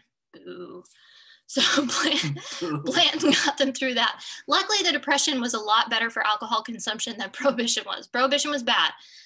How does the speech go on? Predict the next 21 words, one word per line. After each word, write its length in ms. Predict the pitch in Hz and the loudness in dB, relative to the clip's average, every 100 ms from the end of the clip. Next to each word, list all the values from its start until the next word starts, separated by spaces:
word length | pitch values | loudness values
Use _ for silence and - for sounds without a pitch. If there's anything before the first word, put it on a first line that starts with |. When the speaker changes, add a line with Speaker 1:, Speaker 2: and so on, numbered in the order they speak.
| _ _ | _ _
Speaker 1:
People 260 | 254 254 269 | 0 2 2
drank 280 | 277 233 196 | 4 2 0
during 200 | 190 185 | -6 -6
the 60 | |
Depression, 420 | 185 - 180 190 | -12 -10 -8 -8
'cause 120 | 185 202 | -8 -12
what 120 | 208 | -12
the 80 | 240 | -6
fuck 200 | 240 233 | -4 -2
else 200 | 247 214 | -2 -4
are 40 | |
you 60 | 180 | -8
gonna 200 | 180 175 | -10 -12
do? 140 | 175 - _ - - - - - | -16 -20 _ -20 -20 -18 -18 -2
Um, 460 | 254 247 233 220 208 _ | 4 6 4 2 -6 _
Speaker 2:
Here's 160 | 180 160 | -16 -14
my 80 | - | -2
Speaker 1:
there 120 | 247 | 0
Speaker 2:
last 380 | 233 - - - | 2 0 0 -4
Speaker 1:
was 80 | 294 | -4
Speaker 2:
dollar. 540 | 226 180 165 151 147 | -4 -4 -4 -6 -8